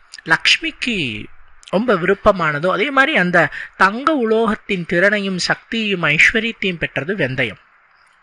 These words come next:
ஒரு வீட்டில் வெந்தயம் எப்பயுமே நிரக்க இருக்கும், குறையக்கூடாது.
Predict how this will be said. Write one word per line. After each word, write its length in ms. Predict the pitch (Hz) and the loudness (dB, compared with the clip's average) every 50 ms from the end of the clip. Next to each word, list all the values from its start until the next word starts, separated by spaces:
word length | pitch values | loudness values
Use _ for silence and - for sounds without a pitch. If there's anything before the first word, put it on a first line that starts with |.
| _ _ _ _ - - - - _ | _ _ _ _ -20 -20 -20 -20 _
ஒரு 180 | - 247 262 247 | -6 -4 -4 0
வீட்டில் 480 | 226 294 339 330 - 330 302 240 196 196 233 294 311 - - | 2 2 2 4 4 4 6 6 6 4 4 2 -2 -10 -4
வெந்தயம் 540 | 147 160 165 196 208 220 208 202 185 160 | -2 -2 -2 0 -2 0 0 0 -2 -2
எப்பயுமே 500 | 151 143 - _ - 185 175 170 170 165 135 123 131 - | -6 -6 -4 _ -2 -2 -2 -2 -4 -4 -4 -6 -6 -6
நிரக்க 340 | 151 139 135 139 - - - | -4 -2 -2 -2 -2 -4 -6
இருக்கும், 340 | 120 110 - - - _ _ _ _ _ _ _ _ _ _ _ _ _ _ _ _ - _ _ | -8 -8 -8 -14 -20 _ _ _ _ _ _ _ _ _ _ _ _ _ _ _ _ -20 _ _
குறையக்கூடாது. 600 | _ - 180 196 202 190 - - 107 92 - - | _ -8 -6 -6 -6 -6 -8 -10 -8 -8 -10 -12